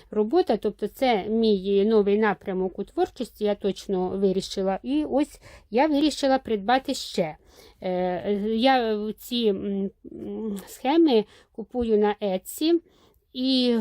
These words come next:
в, там вони, ну, відносно, є дешевші, є дорожчі, але це, я так розумію, був, мабуть, якийсь ажіотаж в Америці десь в дев'яності роки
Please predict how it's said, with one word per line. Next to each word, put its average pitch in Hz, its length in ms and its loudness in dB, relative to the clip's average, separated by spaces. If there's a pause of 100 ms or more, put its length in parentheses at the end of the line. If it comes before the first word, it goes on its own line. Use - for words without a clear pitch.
(280)
в, 220 320 -2
там 294 260 2
вони, 262 560 0
ну, 277 160 2
відносно, 240 560 0
є 226 240 0
дешевші, 254 540 -2
є 220 200 0
дорожчі, 247 640 -2
але 233 220 2
це, 320 200 -2
я 302 80 2
так 262 220 -6
розумію, 262 640 2 (360)
був, 285 320 0
мабуть, 247 440 0
якийсь 247 340 -6
ажіотаж 240 640 0
в 277 40 -2
Америці 220 640 0
десь 269 420 -4
в 233 100 -2
дев'яності 247 720 2
роки 208 480 0